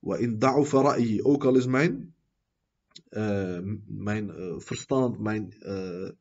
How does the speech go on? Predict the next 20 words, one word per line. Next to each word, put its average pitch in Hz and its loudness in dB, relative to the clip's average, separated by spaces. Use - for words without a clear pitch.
denkwereld 127 6
is 110 -2
zwak, 147 4
is 113 -8
beperkt. 127 2
Zie - -6
je? 190 -4
Wa 101 -2
qasura 131 4
amali. 139 6
Mijn 120 2
handeling 139 0
is, - -2
eh, 104 0
te - -6
weinig, 170 2
te - -20
kort, - 4
lage 143 2
kwaliteit. 147 2